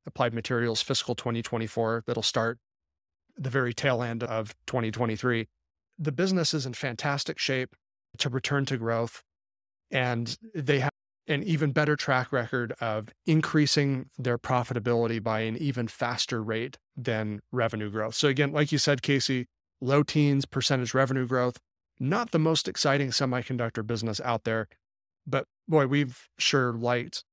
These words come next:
slow and steady, boring semiconductor stock the last five years that we've owned Applied Materials. It's been a pretty good run, and we think that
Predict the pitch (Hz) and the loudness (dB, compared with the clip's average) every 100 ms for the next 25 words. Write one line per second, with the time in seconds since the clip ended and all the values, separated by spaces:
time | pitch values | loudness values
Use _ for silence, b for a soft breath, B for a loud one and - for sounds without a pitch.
0 | - - - 139 131 123 120 - 131 127 | -4 -2 0 0 -2 -4 -4 -2 -2 -2
1 | 123 117 113 _ _ _ - 113 139 127 | -4 -4 -6 _ _ _ -12 -2 2 4
2 | 131 123 120 147 139 127 131 117 107 120 | 4 2 2 2 4 2 0 -2 -2 -2
3 | - 120 110 _ _ 131 117 117 - - | 0 0 -2 _ _ -2 2 2 0 2
4 | 120 117 120 123 107 127 123 117 113 - | 2 2 0 -2 -4 -4 -2 -2 -2 0
5 | 117 113 107 120 113 110 117 127 131 117 | 0 0 -2 -2 -2 -4 -4 0 0 0
6 | 151 131 127 110 120 120 117 - _ _ | 0 0 0 0 0 0 -2 -6 _ _
7 | _ _ _ - 127 135 127 143 - 127 | _ _ _ -2 0 0 0 -2 0 -4